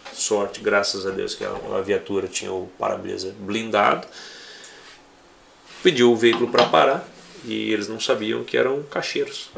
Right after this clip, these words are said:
Vagabundos, bandidos que estouram caixa eletrônica, né? O carro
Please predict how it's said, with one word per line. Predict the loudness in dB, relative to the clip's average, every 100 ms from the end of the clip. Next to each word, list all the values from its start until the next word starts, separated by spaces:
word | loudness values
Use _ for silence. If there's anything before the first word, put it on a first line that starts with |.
| -16 -18 -20 -20 -20 -20 -20 -20 -20 -20 -16
Vagabundos, | -14 -8 -2 2 4 4 2
bandidos | 0 0 0 -2
que | -4
estouram | -4 -2 -4 2 0 2
caixa | -4 -2
eletrônica, | -2 -2 -4 -4 -16
né? | -20 -20 -20 -18 -18 -18 -18 -20 -20 -20 -6
O |
carro | 0 0 0